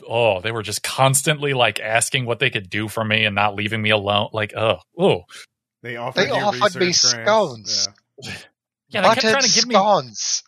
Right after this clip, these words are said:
Speaker 1: they kept trying to give me money for research, as though you're not supposed to suffer in deprivation in, in exchange for knowledge. It was, un-, it was, ugh.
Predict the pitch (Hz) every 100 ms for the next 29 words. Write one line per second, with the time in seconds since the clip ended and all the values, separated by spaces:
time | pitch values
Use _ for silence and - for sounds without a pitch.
0 | _ _ _ 233 - - 339 214 247 240
1 | 220 143 151 196 165 135 185 160 139 208
2 | - 139 92 - - 143 165 180 185 185
3 | 196 185 190 190 - 165 - - 156 180
4 | - 180 170 156 147 143 160 175 135 135
5 | - - 131 135 147 151 190 147 165 -
6 | - 170 165 170 - 180 143 170 139 104
7 | - 123 147 185 165 160 131 - 208 120